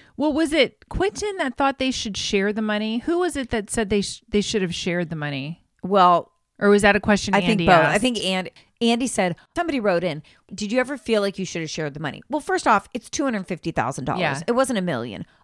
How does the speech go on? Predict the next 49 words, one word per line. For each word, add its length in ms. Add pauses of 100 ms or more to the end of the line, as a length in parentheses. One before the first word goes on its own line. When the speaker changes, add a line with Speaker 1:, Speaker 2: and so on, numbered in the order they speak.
Speaker 2:
Also, 480 (180)
Suri 520
won 200
the 60
fucking 400
money. 420
Do 120
you 180
think 220
if 80
those 180 (100)
other 280
ones 360
would 140
have 100
won, 420 (240)
that 100
they 140
would 100
have 120
shared? 640 (500)
No. 720 (120)
Speaker 1:
No. 160
Speaker 2:
You 60
don't 200
share 340
the 100
winnings. 640 (500)
I 40
Speaker 1:
And 80
it 60
Speaker 2:
mean 100
Speaker 1:
wa-, 240
two 100
hundred 220
fifty 240
thousand 340
dollars 360
doesn't 320
go 220
very 300
far. 320
Once 300
you 80
pay 200
your 120
Speaker 2:
No. 40
Speaker 1:
taxes, 600
it's 260